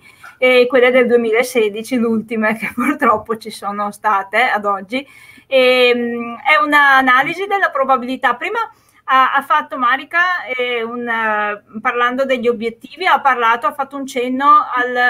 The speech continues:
alla necessità di andare a esplorare qual è la performance, e va bene,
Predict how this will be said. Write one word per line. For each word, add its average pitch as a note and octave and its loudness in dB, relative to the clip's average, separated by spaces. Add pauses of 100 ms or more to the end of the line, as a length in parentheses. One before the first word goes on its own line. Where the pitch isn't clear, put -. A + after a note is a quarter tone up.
(220)
alla B3+ 0
necessità C4+ -4
di D4+ -8
andare B3+ 0
a - -2
esplorare B3 0
qual G#3+ -2
è A#3+ -2
la D#4+ -2
performance, A#3+ -2
e A3+ -6
va G#3 -6
bene, G#3 -2